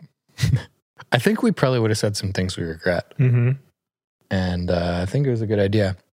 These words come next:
Speaker 1: But now, obviously, waking up on a Monday morning and having a victory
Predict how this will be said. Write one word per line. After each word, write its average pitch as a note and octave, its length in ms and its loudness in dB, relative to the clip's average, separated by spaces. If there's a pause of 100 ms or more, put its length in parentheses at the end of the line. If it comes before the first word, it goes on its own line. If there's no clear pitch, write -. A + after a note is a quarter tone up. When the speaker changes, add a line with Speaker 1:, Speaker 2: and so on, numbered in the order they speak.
(760)
Speaker 1:
But A#2+ 140 2
now, A#2+ 480 0
obviously, A2+ 480 0
waking G#2 320 0
up G2 220 0
on G2 140 0
a F#2+ 60 0
Monday F#2+ 280 0
morning F#2 460 -2 (540)
and F2 540 -2 (680)
having F#2 280 -2
a F2 60 0
victory F2+ 640 -2